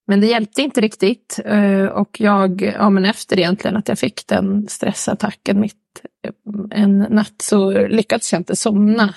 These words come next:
igen. Och jag förstod väl själv att, eh, man behöver sova, och jag låg verkligen vaken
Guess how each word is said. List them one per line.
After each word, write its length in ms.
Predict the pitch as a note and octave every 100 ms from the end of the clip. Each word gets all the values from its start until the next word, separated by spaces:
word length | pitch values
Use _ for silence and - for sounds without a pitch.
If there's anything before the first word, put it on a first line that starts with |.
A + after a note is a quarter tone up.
| -
igen. 320 | A3 G3+ G3+ - _ _ _ _ _ _ _
Och 80 | G3
jag 180 | G3 F#3
förstod 420 | F#3 - G#3 G3
väl 260 | A#3 - - _ _
själv 280 | - G3+ D#4
att, 420 | - G#3+ - _ -
eh, 360 | - - - G3+
man 200 | G#3 G3
behöver 380 | G3+ F#3 G#3 G#3+
sova, 360 | - F#3+ F3+ F3+
och 80 |
jag 180 | F#3 F#3
låg 380 | G3+ G3+ F#3 -
verkligen 340 | F3+ - G#3+
vaken 440 | F#3 F3+ - G#3